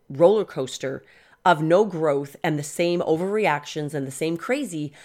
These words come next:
week after week, month after month, year after year. And then I get to a point where it's like, do I really want someone in my life that simply will not learn to grow? Who just loves to create chaos with everyone around them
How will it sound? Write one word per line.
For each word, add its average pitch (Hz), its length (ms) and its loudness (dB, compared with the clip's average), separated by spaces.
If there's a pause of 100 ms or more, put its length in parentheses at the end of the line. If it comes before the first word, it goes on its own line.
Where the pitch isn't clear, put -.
(340)
week 170 280 -2
after 180 220 -2
week, 160 260 -4
month 147 220 -2
after 147 220 -6
month, 139 260 -6
year 135 160 -4
after 127 220 -10
year. 208 380 -6 (420)
And 185 120 2
then 294 120 0
I 494 100 -4
get 202 140 -4
to - 120 -6
a 160 40 -6
point 175 260 -6
where - 80 -6
it's 160 120 -6
like, 156 200 -6
do 240 160 -4
I 269 40 0
really 330 320 -4
want - 120 -6
someone 185 320 -4
in 160 60 -4
my 143 140 -4
life 214 320 -2
that - 120 -10
simply - 480 -2
will 180 300 0
not 190 320 -2
learn 147 240 -4
to 147 120 -16
grow? 147 340 -6 (2250)
Who 165 240 0
just - 300 -8 (380)
loves 170 340 4
to - 100 -12
create 330 300 -4
chaos 233 380 -2
with 208 120 -6
everyone 185 320 -2
around 143 340 -4
them 139 300 -4